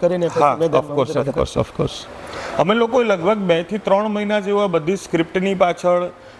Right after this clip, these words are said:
Speaker 2: કે બધા રિસર્ચ કર્યા, પછી અમે લોકોએ લખવાનું ચાલુ કર્યું ભાર્ગવે અને દીદભાઈએ, અને પછી અમે લોકો શૂટિંગ પર ગયા.
Speaker 1: બરાબર છે. તો ચેતનભાઈ ધાનાણીને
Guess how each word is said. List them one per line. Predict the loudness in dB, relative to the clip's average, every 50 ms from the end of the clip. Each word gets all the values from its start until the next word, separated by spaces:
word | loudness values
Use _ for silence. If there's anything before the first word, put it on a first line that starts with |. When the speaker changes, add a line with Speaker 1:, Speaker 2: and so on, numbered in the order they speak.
| -20 -4 0
Speaker 2:
કે | 2 4 4 4 4
બધા | 2 2 2 2 2
રિસર્ચ | 2 0 -2 -2 0 -2 -2 -2 -4 -2 0
કર્યા, | 2 2 4 2 0 0 -2 0
પછી | 0 0 0 0 0 -2 -2
અમે | 0 0 0
લોકોએ | 0 -2 0 0 2 2
લખવાનું | 2 2 0 0 0 0 0 0 0 0 0
ચાલુ | 0 0 0 0 -2
કર્યું | -2 -2 0 2
ભાર્ગવે | 2 2 2 2 2 0 2 2 2
અને | 0 0 -2
દીદભાઈએ, | -2 -2 -4 -4 -2 0 0 0 0 -2 -4 -6 -10 -16 -20 -20 -6 -2
અને | -2 0 0
પછી | 2 2 0 2 2 2 2
અમે | 2 2 0 -2
લોકો | -2 -2 -2 -4
શૂટિંગ | -4 -4 -4 -4 -2 -2 -2 -2 -2
પર | -2 -4 -2 -2
ગયા. | -2 -2 -2 -6 -10 -10 -4 2
Speaker 1:
બરાબર | 2 4 4 4 2 0 -2
છે. | 0 0 0 0 0 -2 -8 -8 -8 -8 -8 -6 -6 -6 -6 -6 -6 -4 -4 0 4 4
તો | 6 6 6 4 2 0 -2 -2 -2 -2 -2 2 2
ચેતનભાઈ | 2 2 4 4 2 2 4 4 2 2 4
ધાનાણીને | 4 2 2 2 0 0 -2 0 0 2 2 4 2 2 0